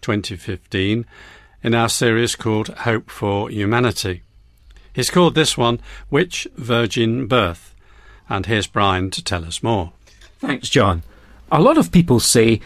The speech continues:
Speaker 2: "No way can I believe in a virgin birth." They imply that it would be crazy to believe in such a thing. But really, every person, every single one of us,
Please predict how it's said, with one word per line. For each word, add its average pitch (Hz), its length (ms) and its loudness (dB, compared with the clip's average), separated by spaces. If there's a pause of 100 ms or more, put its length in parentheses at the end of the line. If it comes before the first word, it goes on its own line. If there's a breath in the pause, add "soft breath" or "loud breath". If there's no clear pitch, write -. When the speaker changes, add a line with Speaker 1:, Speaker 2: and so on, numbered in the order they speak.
(240 soft breath)
Speaker 2:
"No 254 220 8
way 220 500 4
can 127 160 2
I 151 160 6
believe 139 420 6
in 110 80 4
a 110 80 4
virgin 120 460 4
birth." 95 420 0 (600 soft breath)
They 143 100 8
imply 165 400 6
that 147 140 4
it 151 60 6
would 127 120 0
be 160 80 4
crazy 175 480 2
to - 140 0
believe 233 280 6
in 107 80 4
such - 280 0
a 110 60 0
thing. 95 420 0 (640 soft breath)
But 156 180 4
really, 214 320 4 (100)
every 226 240 4
person, 104 600 0 (320)
every 233 240 4
single 202 400 4
one 208 160 4
of 165 160 2
us, 95 320 -4